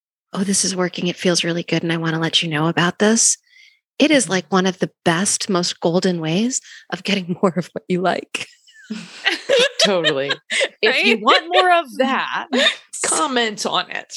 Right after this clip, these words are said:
Speaker 1: Yes, it works so good.
Speaker 2: <laughs>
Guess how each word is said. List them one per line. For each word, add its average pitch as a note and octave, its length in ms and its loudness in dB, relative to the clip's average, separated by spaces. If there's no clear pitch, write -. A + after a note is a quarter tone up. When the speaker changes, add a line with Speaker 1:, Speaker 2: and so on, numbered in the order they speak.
Speaker 1:
Yes, - 1000 -4
it C#4+ 160 0
works - 460 -4
so C4 160 -4
good. E3+ 420 0
Speaker 2:
<laughs> - 500 -4